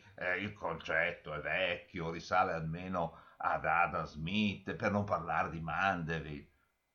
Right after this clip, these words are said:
Ne sono perfettamente consapevole, ma questo è il locus classico.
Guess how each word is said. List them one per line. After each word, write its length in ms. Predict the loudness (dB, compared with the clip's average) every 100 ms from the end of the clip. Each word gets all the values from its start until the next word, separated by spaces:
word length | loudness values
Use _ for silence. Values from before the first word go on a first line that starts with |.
| _
Ne 120 | -2
sono 360 | 0 0 -4 0
perfettamente 760 | 0 0 -2 -4 -6 -8 -14 -14
consapevole, 880 | -14 -14 -14 -16 -18 -14 -12 -14 -6
ma 460 | -2 8 10 10 4 -14 -6
questo 600 | 0 0 0 2 2 4
è 160 | 0 2
il 240 | 2 8
locus 580 | 12 10 10 -4 -10 -6
classico. 560 | -4 -4 -4 -12 -16